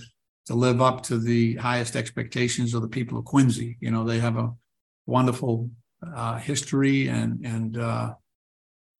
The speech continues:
there's no more patriotic city in the, in the country, uh, than, I mean,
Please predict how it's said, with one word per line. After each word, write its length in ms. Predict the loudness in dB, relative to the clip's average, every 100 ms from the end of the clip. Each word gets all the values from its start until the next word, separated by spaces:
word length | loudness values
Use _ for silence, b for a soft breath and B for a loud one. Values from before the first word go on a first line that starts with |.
| -12
there's 320 | -6 -4 0
no 160 | 2 4
more 240 | 4 2
patriotic 720 | 0 0 2 2 4 2 0 -6 -20 _ _ _ _
city 460 | -12 -2 0 4 4
in 160 | 2
the, 220 | -2 -6 -4
in 140 | -4
the 80 | -4
country, 560 | 0 2 2 0 -10 -18 _ -12
uh, 380 | -6 -4 -2 -4
than, 500 | -2 -2 -2 -4 -10 _ _
I 60 | 4
mean, 320 | 4 2 -6